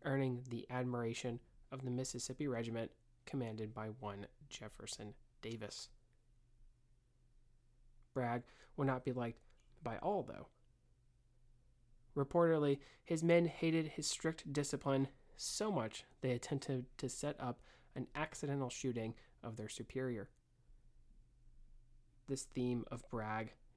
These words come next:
not getting along with his subordinates will continue, so keep that in mind. In fact, if we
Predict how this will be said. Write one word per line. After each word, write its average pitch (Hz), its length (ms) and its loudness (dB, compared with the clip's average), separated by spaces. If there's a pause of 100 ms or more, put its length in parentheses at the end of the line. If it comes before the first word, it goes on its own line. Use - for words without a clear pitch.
not 123 200 -2
getting 120 220 0
along 120 420 2 (360)
with 127 140 -4
his 123 120 -4
subordinates 143 560 2 (100)
will 135 120 -2
continue, 117 640 -2 (160)
so 120 200 -4
keep - 280 -10
that 101 180 -10 (100)
in 104 120 -10
mind. 110 400 -4 (2000)
In 123 120 0
fact, 113 340 -2 (360)
if 120 140 -8
we 120 340 0